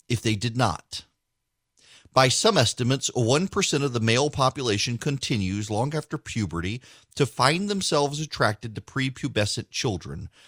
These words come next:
These people are living with pedophilia, a sexual attraction to prepubescents that often constitutes a mental illness. Unfortunately,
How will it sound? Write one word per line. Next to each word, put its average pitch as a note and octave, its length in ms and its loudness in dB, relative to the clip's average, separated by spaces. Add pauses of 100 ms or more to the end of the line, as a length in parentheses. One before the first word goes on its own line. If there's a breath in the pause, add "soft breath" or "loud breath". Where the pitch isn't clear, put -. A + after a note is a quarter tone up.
(160 soft breath)
These G#2+ 380 0
people C3+ 360 0
are B2 140 2
living A2 440 2
with C3+ 200 -2
pedophilia, C3 680 -2
a G2+ 80 -2
sexual D#3 500 -4
attraction C#3 640 -4
to C3 60 -6
prepubescents B2 1040 -4
that G#2 280 -2
often C3+ 360 -2
constitutes B2+ 760 -6
a C#3 40 -4
mental G#2 340 -2
illness. A#2+ 520 -6 (420 soft breath)
Unfortunately, B2+ 1080 0